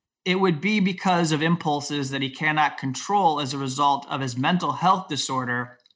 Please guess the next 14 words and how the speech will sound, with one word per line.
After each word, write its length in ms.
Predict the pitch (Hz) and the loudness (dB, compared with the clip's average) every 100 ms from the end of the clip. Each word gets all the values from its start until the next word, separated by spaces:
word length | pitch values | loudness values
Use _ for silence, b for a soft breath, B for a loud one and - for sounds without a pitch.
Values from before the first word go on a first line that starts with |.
| _ | _
that 160 | 127 156 | -6 -4
we 100 | 147 | -4
would 240 | 139 131 | -4 0
find 320 | 143 135 135 | 2 2 0
him 540 | 127 127 120 120 123 _ _ _ _ - | -2 -4 -2 -6 -8 _ _ _ _ -8
tragically 560 | 143 131 127 123 123 | -2 -2 -2 -8 -10
dead. 380 | 117 120 104 - _ b b _ | -4 -4 -4 -10 _ b b _
So 720 | - - 214 202 156 156 156 b b b _ | -6 0 4 4 4 0 -6 b b b _
they're 160 | 151 170 | -2 0
trying 480 | 170 196 214 226 208 | 2 2 4 4 2
to 100 | 170 | 0
disqualify 880 | 160 160 - 175 190 180 151 147 135 | -2 -4 -2 6 6 6 2 2 2
this 220 | 127 - | -2 -4
doctor 800 | 147 143 147 - 113 110 139 | 4 4 4 -2 -8 -8 -12